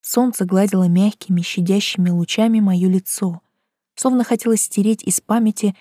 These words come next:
все последние годы. Суккуб сдержал обещание.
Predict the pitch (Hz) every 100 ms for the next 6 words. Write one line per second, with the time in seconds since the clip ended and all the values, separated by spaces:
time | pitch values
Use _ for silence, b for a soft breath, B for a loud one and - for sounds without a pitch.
0 | b b - 240 - 226 - 190 180 180
1 | 180 170 160 - 208 _ _ _ _ _
2 | _ _ _ - 202 - 269 214 180 196
3 | 220 254 185 165 175 - 190 160 170